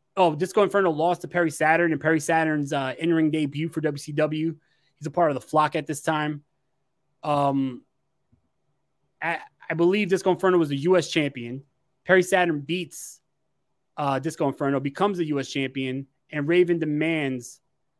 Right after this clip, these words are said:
Perry Saturn to give him that title, and Perry obliges. So now, I guess by default, the U S champion is Raven,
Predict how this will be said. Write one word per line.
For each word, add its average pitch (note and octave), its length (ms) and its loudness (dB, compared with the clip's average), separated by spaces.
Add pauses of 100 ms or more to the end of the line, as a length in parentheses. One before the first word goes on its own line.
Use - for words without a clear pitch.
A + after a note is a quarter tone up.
Perry E3+ 200 2
Saturn D3 300 0
to C#3 80 -12
give C#3+ 180 -2
him C#3+ 140 -2
that D#3+ 160 -2
title, C3+ 300 -2
and B2 80 -10
Perry C3+ 320 -2
obliges. B2+ 560 -4
So C3 100 -6
now, C3 300 0
I B2+ 60 0
guess B2 140 -6
by B2 140 -6
default, B2 460 -4
the C3 80 -12
U C3 100 -6
S A#2+ 80 -10
champion B2 340 -8
is A2+ 120 -8
Raven, D3 320 -4